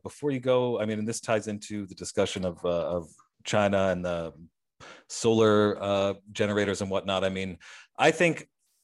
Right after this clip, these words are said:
sadly, in many ways, you're one of the people, I think, uh, most, uh, qualified to speak to the issue of climate change as not only a meteorologist, but someone who's been affected by it, to put it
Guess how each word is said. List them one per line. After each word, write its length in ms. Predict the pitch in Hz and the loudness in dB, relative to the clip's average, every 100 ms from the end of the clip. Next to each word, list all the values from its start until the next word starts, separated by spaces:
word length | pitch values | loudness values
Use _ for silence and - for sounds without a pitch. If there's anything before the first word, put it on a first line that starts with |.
| _ | _
sadly, 540 | - 120 160 151 120 117 | -4 2 4 4 2 0
in 100 | 104 | 0
many 180 | 104 | -2
ways, 380 | 95 98 95 - | -2 -2 -4 -6
you're 220 | 95 104 98 | -6 -6 -4
one 160 | 104 | -4
of 120 | 101 | -4
the 80 | 95 | -6
people, 520 | - 107 101 101 95 92 | -8 -10 -4 0 2 2
I 60 | |
think, 240 | - 95 - - _ - - | 0 -6 -10 -20 _ -20 -8
uh, 340 | 92 85 80 80 | -2 0 0 0
most, 560 | 95 110 113 - - - | 2 2 2 -2 -8 -8
uh, 300 | 87 80 76 | -4 -2 -4
qualified 580 | - 98 101 104 90 - | -2 0 2 0 -2 -2
to 80 | |
speak 260 | - - 98 | -8 -8 -8
to 60 | 98 | -4
the 80 | 90 | -4
issue 140 | - | -2
of 100 | 90 | -4
climate 260 | 104 98 95 | -2 -2 -2
change 220 | 95 92 | -4 -2
as 360 | 90 92 - - | -2 -2 -4 -4
not 220 | 98 95 | 0 0
only 180 | 95 92 | 0 -4
a 40 | |
meteorologist, 640 | 90 90 92 95 92 90 | -8 -4 2 2 2 -4
but 120 | 92 | -10
someone 240 | - 98 90 | -8 -6 -6
who's 120 | 92 | -6
been 120 | 90 | -8
affected 360 | 85 92 - 92 | -6 -4 -4 -2
by 200 | 87 87 | 0 0
it, 120 | 82 | -2
to 80 | - | -6
put 120 | 98 | -6
it 80 | 95 | -6